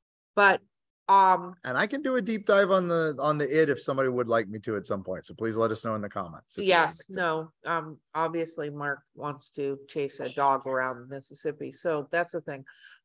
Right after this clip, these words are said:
Speaker 1: Um, but I wanted to bring up something. I had this realization the other day. Are mermaids considered cryptids?
Speaker 2: Uh, I would say yes. Uh, they're a mythological creature,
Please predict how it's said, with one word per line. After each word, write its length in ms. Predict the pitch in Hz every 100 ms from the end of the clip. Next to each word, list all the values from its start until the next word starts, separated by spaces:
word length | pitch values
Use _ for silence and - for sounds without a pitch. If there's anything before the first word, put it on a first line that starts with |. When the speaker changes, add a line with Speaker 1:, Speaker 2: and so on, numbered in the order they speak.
| -
Speaker 1:
Um, 240 | 220 208 - _ -
but 320 | 202 269 262 - -
I 200 | 240 320
wanted 320 | 415 453 415
to 80 | 302
bring 160 | 277
up 80 | 269
something. 260 | 247 214 226
I 40 |
had 220 | 190 262
this 160 | 269 -
realization 840 | 208 208 202 180 180 185 202 214
the 100 | 226
other 180 | 226 233
day. 420 | 220 226 226 240 _ _ _ _ _ _ _
Are 200 | 214 220
mermaids 600 | 220 254 311 392 392 381
considered 560 | - 285 269 277 262 -
cryptids? 400 | 240 165 127 123 - - _ _ _ _ _ _ _ _ _ _ _ _ _ -
Speaker 2:
Uh, 580 | 214 220 226 233 233 214
I 100 | 214
would 160 | 220
say 240 | - 185 196
yes. 800 | 180 147 165 254 - - - - _ 139
Uh, 200 | 139 139
they're 160 | 135 135
a 40 | 135
mythological 1160 | 156 147 110 113 143 165 180 - 262 269 330 - -
creature, 600 | 202 214 - 147 127